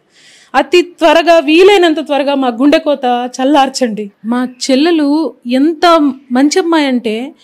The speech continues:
అమ్మాయి పెళ్ళయ్యేటప్పటికి కూడా అతనికి సరైన ఉద్యోగం లేదండి. ఫేక్ ఎక్స్పీరియన్స్ పెట్టి జాబ్ తెచ్చుకున్నాడు, ఆ విషయం మాకు తెలియలేదు. తెచ్చుకున్న జాబ్ కూడా పర్ఫెక్ట్గా చేయలేకపోయేవాడు, వర్క్ చేయలేకపోయేవాడు.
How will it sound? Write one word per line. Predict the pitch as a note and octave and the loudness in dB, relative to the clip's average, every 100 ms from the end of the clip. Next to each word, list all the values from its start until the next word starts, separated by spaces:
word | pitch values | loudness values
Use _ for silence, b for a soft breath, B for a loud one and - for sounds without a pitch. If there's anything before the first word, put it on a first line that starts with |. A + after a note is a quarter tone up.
| b b b b G3 | b b b b -6
అమ్మాయి | C4+ D4 G4+ | 2 2 2
పెళ్ళయ్యేటప్పటికి | G4+ D4+ E4 F#4 F4 C#4 D4 C#4+ D#4 - | 2 2 4 4 4 0 -4 -4 -6 -4
కూడా | C4 A3+ A3+ B3+ - | -2 -2 -4 -8 -10
అతనికి | C4 D#4+ D#4+ C#4 C#4 C#4+ D4+ - - | -6 0 0 0 -2 -2 -4 -8 -8
సరైన | - C#4+ F4+ E4+ | -2 0 2 0
ఉద్యోగం | A#3 E4 F4 E4+ | 2 0 2 0
లేదండి. | B3 G#3 G3 F#3 G3+ _ _ _ _ _ _ | 0 -2 -8 -10 -14 _ _ _ _ _ _
ఫేక్ | D#4 F#4 A4 | 2 2 2
ఎక్స్పీరియన్స్ | A4 - F4+ F4 F4 E4+ | 0 0 0 2 0 -2
పెట్టి | D#4 D4+ F4+ F#4 | -4 0 0 2
జాబ్ | D4+ D#4 D4+ | 2 2 0
తెచ్చుకున్నాడు, | D4+ - D4 D#4 | -4 -2 0 2
ఆ | C#4+ | 2
విషయం | B3 - D#4+ | 0 0 2
మాకు | C#4 A#3+ | 2 2
తెలియలేదు. | B3+ B3 C#4 A3 E3+ D#3 _ _ _ _ _ _ | 0 0 2 0 -2 -12 _ _ _ _ _ _
తెచ్చుకున్న | E4 E4+ - A#4 A4 | -2 -2 0 0 2
జాబ్ | E4 D4+ D4+ | 2 2 2
కూడా | D4 D4 D4 | 2 2 2
పర్ఫెక్ట్గా | D4+ D4 F4+ - D#4+ - | -2 -2 -4 -2 -6 0
చేయలేకపోయేవాడు, | D4+ E4+ E4+ C#4+ B3 A3 G#3 | 2 2 2 2 2 2 -2
వర్క్ | B3 - - | -4 -4 -2
చేయలేకపోయేవాడు. | E4+ G4+ G4 C4+ A#3+ G3+ F3+ | 2 2 0 0 -2 -2 -4